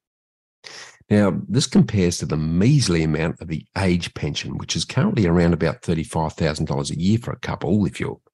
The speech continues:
able to get it, after jumping through all of the hoops and the asset test. And on this level of income, a couple will struggle to survive,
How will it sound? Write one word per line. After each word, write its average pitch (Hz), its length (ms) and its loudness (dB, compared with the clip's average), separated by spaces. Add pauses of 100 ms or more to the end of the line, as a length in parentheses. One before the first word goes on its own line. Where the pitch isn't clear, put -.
(120)
able - 180 -8
to - 60 -8
get 85 200 -2
it, 123 180 0 (360)
after - 200 -8
jumping 76 340 -4
through 69 360 -4 (100)
all 82 220 -2
of - 80 -8
the - 100 -2
hoops - 360 0
and 69 120 -4
the 62 160 -6
asset 87 300 -4
test. - 360 -8 (680)
And 104 240 6
on 90 380 4
this - 240 0
level 78 180 2
of 64 80 -6
income, 82 380 -2
a 98 40 -4
couple 95 300 -2
will 78 140 0
struggle 80 380 -4
to 73 60 -6
survive, 71 560 -4